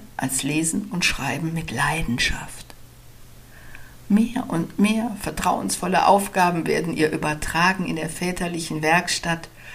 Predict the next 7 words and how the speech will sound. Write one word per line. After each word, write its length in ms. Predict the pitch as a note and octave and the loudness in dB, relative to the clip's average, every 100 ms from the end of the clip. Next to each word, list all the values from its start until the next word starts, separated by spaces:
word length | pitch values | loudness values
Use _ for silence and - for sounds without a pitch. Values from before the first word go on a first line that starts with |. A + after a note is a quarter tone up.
| - - - | -16 -10 -2
über 200 | F3+ F3+ | 0 0
die 200 | F3+ - | -2 -4
ihr 100 | D3 | -6
Vater 580 | - F3 G3+ G3+ G3 | 4 6 6 4 0
Orazio 720 | D#3 D3+ D3+ E3+ - - F3 F#3+ - - | -2 0 2 2 0 -4 -4 -6 -10 -14
bereits 380 | - - F#3 - | -12 -10 -10 -12
Bekanntheit 800 | - - D3 D#3 E3+ F#3 G3 G3 | -12 -6 -4 -2 -2 -4 -6 -8